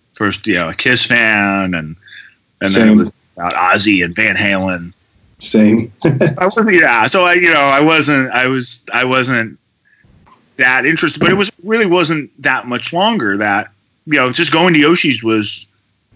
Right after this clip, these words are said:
Speaker 1: a thing we, we did. And then there were times I would just walk by and hear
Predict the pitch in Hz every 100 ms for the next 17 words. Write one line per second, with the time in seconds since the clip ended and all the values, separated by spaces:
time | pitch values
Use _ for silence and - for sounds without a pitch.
0 | _ - 123 196 226 123 117 120 113 117
1 | 110 165 190 98 113 123 127 127 123 120
2 | 127 123 120 120 139 135 120 107 104 95
3 | 98 104 104 104 95 - 156 214 85 107
4 | _ _ _ _ _ _ _ _ _ _
5 | _ _ _ _ - 110 117 131 135 127
6 | 123